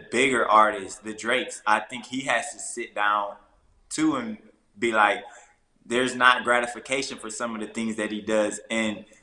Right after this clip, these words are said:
I think that's when we get to sit back and be like, "Wow, really? I'm really here. I really have accomplished this. I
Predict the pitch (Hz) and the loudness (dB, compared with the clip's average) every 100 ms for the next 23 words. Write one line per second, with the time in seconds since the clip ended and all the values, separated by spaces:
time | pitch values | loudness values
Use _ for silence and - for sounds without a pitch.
0 | - 113 117 127 - 120 120 127 113 113 | 4 6 6 2 2 4 4 2 -6 -4
1 | 113 - 101 - 123 117 110 101 101 107 | -6 -6 -8 -6 -4 0 0 0 -6 -8
2 | 101 92 85 - _ _ _ - 92 110 | -4 -6 -6 -14 _ _ _ -2 4 4
3 | 123 104 87 82 - _ _ _ - 110 | 6 2 0 -10 -20 _ _ _ -8 -4
4 | 135 143 117 110 107 123 123 120 113 139 | -2 2 4 2 2 -4 -4 -4 -2 0
5 | 143 110 110 107 127 120 117 113 104 98 | 4 6 4 2 -2 -4 -2 -2 -4 4
6 | 123 123 120 110 123 127 - 104 | 6 6 2 -10 -6 -6 -2 -2